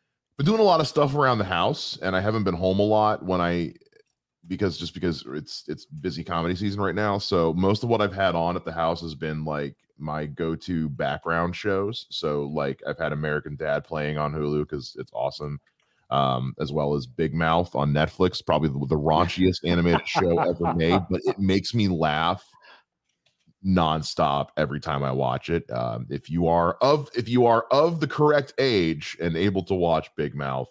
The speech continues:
Speaker 1: and have a high constitution, I highly recommend it. Um, it's also just great voice acting. But yeah, I just, I haven't been around a whole heck of a lot to watch stuff.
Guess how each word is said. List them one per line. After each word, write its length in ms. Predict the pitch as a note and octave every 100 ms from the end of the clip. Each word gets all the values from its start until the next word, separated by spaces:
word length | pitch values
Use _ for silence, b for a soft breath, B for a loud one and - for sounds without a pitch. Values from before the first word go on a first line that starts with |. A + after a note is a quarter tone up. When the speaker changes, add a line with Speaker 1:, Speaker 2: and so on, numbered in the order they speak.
| _
Speaker 1:
and 180 | - C#2
have 260 | D2+ D2 C#2+
a 80 | C#2+
high 220 | D2 D2
constitution, 640 | - C2 A#1 - B1 A#1 G1+
I 80 | G#1+
highly 240 | A#1 G1+
recommend 460 | G#1 A1+ A#1 B1+ A#1+
it. 100 | A#1 b b b b b b
Um, 340 | C2+ C2 B1 G#1+
it's 80 |
also 180 | F2 -
just 140 | - -
great 220 | C2 G#1
voice 280 | A1 A#1 -
acting. 340 | G1+ - - - _
But 240 | D#2 D2+
yeah, 240 | F#2+ C3+ A2+
I 140 | G2+ G#2
just, 200 | G#2 -
I 80 | G#2
haven't 440 | A2 A#2 A#2 E2+ E2+ _
been 200 | A2 G#2
around 540 | F#2+ E2 E2 F2 G2 F2+
a 80 |
whole 520 | C#2+ - - G#2+ F#2+ F#2
heck 220 | F#2 -
of 100 | C#2+
a 40 |
lot 380 | C#2 D2+ D#2+ -
to 60 | C#2
watch 460 | C2 B1+ C2+ - -
stuff. 280 | C2+ B1